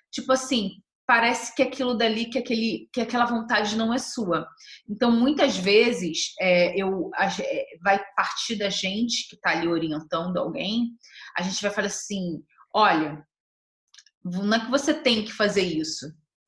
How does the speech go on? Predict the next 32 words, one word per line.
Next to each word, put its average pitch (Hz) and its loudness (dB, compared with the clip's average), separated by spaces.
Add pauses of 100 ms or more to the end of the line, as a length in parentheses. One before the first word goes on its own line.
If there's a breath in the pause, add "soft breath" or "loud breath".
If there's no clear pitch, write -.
(240)
mas 170 2
se - -6
você 202 -4
quer 220 4
esse 196 -2 (180)
objetivo, 175 -6
é 196 4
mais 196 2
interessante 240 0 (560)
pra 196 2
você 190 -2 (380)
que - -18
você 196 -8
faça 202 0
isso 214 -2
aqui 214 -6
que - -2
eu 220 -2
tô 240 -4
dizendo." 180 -2 (600 loud breath)
"Ah, 330 8
mas 311 6
é 311 8
que 311 2
eu." - 6 (160)
Não, 202 2 (560)
você - -2
pode 196 4 (360)
fazer 233 6
outra 262 6
coisa, 226 6
mas 160 -2